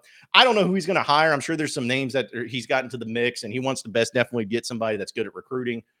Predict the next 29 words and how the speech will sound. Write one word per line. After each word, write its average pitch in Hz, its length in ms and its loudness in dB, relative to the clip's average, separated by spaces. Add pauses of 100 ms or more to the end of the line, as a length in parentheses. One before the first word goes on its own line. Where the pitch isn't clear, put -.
(340)
Uh, 98 400 2 (100)
but 117 240 2
that's 120 200 0
something 170 260 0
to 139 60 -2
definitely 135 340 2
watch 120 400 0
on 98 300 -6
and 95 100 -10
see 117 380 -2 (260)
who 208 160 6
he 185 80 6
hires, 120 520 4
and 110 200 -4
whoever 127 260 0
he 117 60 -2
does 143 220 2
hire, 120 180 -2
how 113 140 -4
quickly 127 340 -6
they 110 140 -2
can 113 100 -12
turn 113 200 -8
it 98 100 -10
around 104 240 -6
and 92 80 -10
get 104 140 -8
some 98 100 -20
people, 98 420 -12